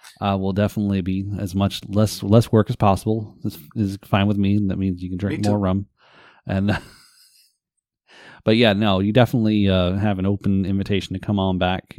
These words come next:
Speaker 1: in, uh, twenty twenty-one, and, um, we'll definitely see where things go, especially with covid.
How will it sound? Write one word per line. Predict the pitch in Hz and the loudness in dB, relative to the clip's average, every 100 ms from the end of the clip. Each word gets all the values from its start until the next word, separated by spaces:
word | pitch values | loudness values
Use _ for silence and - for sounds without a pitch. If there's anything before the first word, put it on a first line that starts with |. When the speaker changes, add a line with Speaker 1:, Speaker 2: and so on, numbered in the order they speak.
| - | -12
Speaker 1:
in, | 104 92 90 87 | -6 -4 -4 -6
uh, | 87 87 85 | -6 -6 -8
twenty | - 101 95 | -4 -2 -2
twenty-one, | - 95 87 92 110 143 _ _ _ _ _ _ - | -2 -4 -2 0 0 0 _ _ _ _ _ _ -8
and, | 101 90 87 | -6 -4 -4
um, | 87 87 85 87 87 90 - _ _ _ _ _ _ | -4 -4 -6 -8 -10 -14 -20 _ _ _ _ _ _
we'll | - | -6
definitely | 95 87 92 92 90 | -4 -4 -4 -4 -6
see | - 101 | -4 -4
where | 95 95 92 | -2 -2 -2
things | 90 98 90 | -2 -4 -4
go, | - 98 104 | -2 0 0
especially | 95 101 - | -2 -6 -6
with | 95 - | -8 -4
covid. | 110 104 110 110 | -2 -2 0 -2